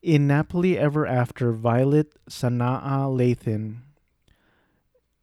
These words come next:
is plagued by deep-seated insecurities about her natural hair. The insecurities stem from her mother's criticism, criticism of her as a child and her insistence on straightening her hair before she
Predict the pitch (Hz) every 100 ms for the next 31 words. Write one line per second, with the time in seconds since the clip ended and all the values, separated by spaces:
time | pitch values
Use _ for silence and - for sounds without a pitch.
0 | _ 156 127 - - 147 147 139 123 113
1 | 110 139 160 - - 156 147 143 127 -
2 | - 131 120 120 117 113 113 - 113 113
3 | 117 - 117 101 117 110 110 113 - -
4 | 127 - 151 - 175 175 180 185 - -
5 | 120 117 113 - - 101 104 107 113 139
6 | 131 - 123 110 - 110 110 - _ _
7 | _ _ _ - 185 170 - 127 131 -
8 | 120 - 147 139 123 120 - - 117 113
9 | - 117 101 113 107 - 165 - 151 147
10 | - 123 110 - 143 156 156 139 135 -
11 | 113 113 110 - 117 110 - 113 110